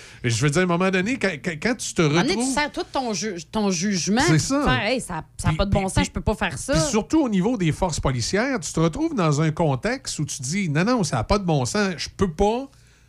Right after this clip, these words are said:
Speaker 1: être chef de la Sûreté du Québec puis que mon beau-père soit le chef de l'unité, euh, anticorruption, ça a pas de bon
Speaker 2: Mais
Speaker 1: sens. »
Speaker 2: non, ça marche pas, là.
Speaker 1: Ça marche pas, là. Puis là,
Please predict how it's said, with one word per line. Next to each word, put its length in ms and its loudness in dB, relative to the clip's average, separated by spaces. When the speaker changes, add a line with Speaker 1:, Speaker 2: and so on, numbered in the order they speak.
Speaker 1:
être 220 0
chef 440 -2
de 60 -6
la 80 2
Sûreté 280 -4
du 120 -6
Québec 420 0
puis 100 -12
que 60 -10
mon 140 2
beau-père 540 0
soit 160 -6
le 40 -6
chef 220 -4
de 80 -2
l'unité, 540 0
euh, 240 0
anticorruption, 880 0
ça 220 -4
a 40 -2
pas 120 2
de 60 -4
bon 180 0
Speaker 2:
Mais 60 0
Speaker 1:
sens. » 80 4
Speaker 2:
non, 60 0
ça 100 0
marche 240 -4
pas, 220 0
là. 140 -2
Speaker 1:
Ça 180 0
marche 240 -2
pas, 200 2
là. 140 0
Puis 140 -6
là, 360 2